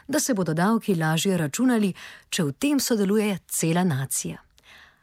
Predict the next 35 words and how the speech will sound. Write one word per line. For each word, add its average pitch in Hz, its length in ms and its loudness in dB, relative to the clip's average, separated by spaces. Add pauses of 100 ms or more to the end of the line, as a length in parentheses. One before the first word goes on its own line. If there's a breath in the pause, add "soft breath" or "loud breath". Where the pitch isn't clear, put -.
(360 loud breath)
Meni 240 260 2
pa 208 120 -6
se 180 140 -4
počasi 208 460 -2
zdi, 175 220 -2
da 170 140 0
razen 156 360 -2
tega, 165 400 -2
da 170 120 -2
sem 147 260 -4
samozaposlen 156 800 -2
v 185 60 0
kulturi, 214 540 0 (460 loud breath)
postajam 254 560 0
samozaposlen 226 920 0
tudi 233 180 0
v 202 160 4
javnih 147 360 0
financah. 160 640 0 (1080 soft breath)
Ta 214 360 2
vaš 170 280 0
brezupni 214 540 0
postopek 220 640 -4 (440 loud breath)
me 214 140 2
tudi 233 220 -2
spominja 220 500 2
na 170 120 0
procese, 220 560 -2
ki 208 280 -4
že 208 220 0
vodijo 208 360 0
izobraževalne 156 920 0
in 165 120 0
zdravstvene 156 640 -2
institucije 208 680 -2